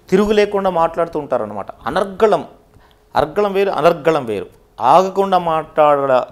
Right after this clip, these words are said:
మాట్లాడగల కెపాసిటీ ఉంటుంది వీరి దగ్గర. నిత్య జీవనంలో కూడా లౌక్యముతో అనుకున్న గమ్యాన్ని చేరడం కలిగి ఉంటారు. నిత్య జీవితంలో కూడా లౌక్యం ఎక్కువ ఉంటుంది. లౌక్యం అంటే ఏమిటి? ఆ సందర్భానికి అక్కడ చూసి, "ఆహా, అలా చేస్తే బాగుంటుందా?"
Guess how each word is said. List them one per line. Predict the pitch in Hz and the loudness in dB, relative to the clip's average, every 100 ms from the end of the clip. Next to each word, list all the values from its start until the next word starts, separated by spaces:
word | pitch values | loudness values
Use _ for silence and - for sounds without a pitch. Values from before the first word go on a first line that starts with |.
| - - - | -16 -20 -4
మాట్లాడగల | 123 156 160 - 156 156 147 139 | 4 4 2 4 6 6 4 0
కెపాసిటీ | - 139 202 196 165 | -2 0 0 -2 -8
ఉంటుంది | 151 143 | -6 -6
వీరి | 117 113 110 | -6 -6 -6
దగ్గర. | 113 98 - - - - - - | -6 -6 -8 -20 -20 -20 -20 -12
నిత్య | 139 151 214 | -10 -2 -2
జీవనంలో | 196 208 202 196 196 185 | 0 -2 -2 0 0 0
కూడా | - 165 165 151 | 0 4 6 6
లౌక్యముతో | 123 151 196 - 202 180 175 | 2 2 2 0 0 2 2
అనుకున్న | - 151 180 190 | 2 -2 -4 -6
గమ్యాన్ని | 151 147 175 185 165 | -4 -4 -2 -2 -2
చేరడం | 135 139 147 | -6 -6 -6
కలిగి | 127 | -6
ఉంటారు. | 113 104 | -6 -8
నిత్య | 120 - 214 | -8 -8 -8
జీవితంలో | 202 185 170 | -6 -4 -4
కూడా | 185 | -4
లౌక్యం | 139 151 202 - 220 | 0 0 -2 -8 -8
ఎక్కువ | - 196 | -8 -10
ఉంటుంది. | 151 113 95 _ _ - - - 110 | -10 -12 -14 _ _ -20 -20 -12 0
లౌక్యం | 123 185 - 233 | 2 2 0 0
అంటే | 233 | 0
ఏమిటి? | 220 208 226 226 - _ _ - - | -4 -4 -8 -10 -16 _ _ -20 -4
ఆ | 139 | -4
సందర్భానికి | 135 156 190 196 214 | -4 -6 -4 -4 -4
అక్కడ | 180 151 - | -6 -8 -8
చూసి, | 165 165 | -8 -4
"ఆహా, | 135 143 | -2 0
అలా | 147 | 0
చేస్తే | 147 160 - | -2 -4 -4
బాగుంటుందా?" | 160 156 151 160 | -4 -4 -4 -4